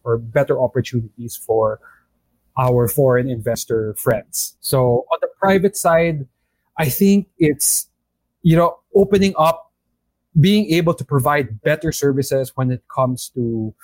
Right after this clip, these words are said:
the infrastructures that will make these businesses grow. Better connectivity, better, better facilities, easier access to equipment. So these are things that need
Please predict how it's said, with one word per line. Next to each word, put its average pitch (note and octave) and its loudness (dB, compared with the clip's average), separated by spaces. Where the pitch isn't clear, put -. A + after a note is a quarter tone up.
the C#3+ -2
infrastructures C#3+ 0
that C#3+ -2
will C#3 4
make C3+ 0
these B2+ -10
businesses A#2+ -8
grow. A#2+ -2
Better G#2+ -6
connectivity, B2+ -2
better, A2 -2
better C3+ 0
facilities, C3 0
easier D#3+ 4
access D3 -2
to A2+ -2
equipment. B2+ 0
So D#3 0
these D#3 4
are G3 2
things D3+ -4
that A#2+ 0
need C#3 4